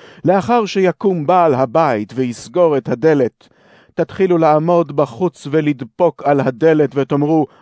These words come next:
'אדוננו, פתח לנו'. אך הוא יענה ויאמר לכם,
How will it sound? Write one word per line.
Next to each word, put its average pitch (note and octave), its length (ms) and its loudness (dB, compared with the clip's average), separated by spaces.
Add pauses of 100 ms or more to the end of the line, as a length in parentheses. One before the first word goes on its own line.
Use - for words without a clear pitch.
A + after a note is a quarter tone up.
(120)
'אדוננו, G#3+ 680 2 (400)
פתח C4+ 540 -2
לנו'. C#3+ 340 0 (760)
אך C#3 160 -4
הוא E3+ 220 0
יענה D#3 640 2
ויאמר C#3 500 -2
לכם, B2+ 400 -2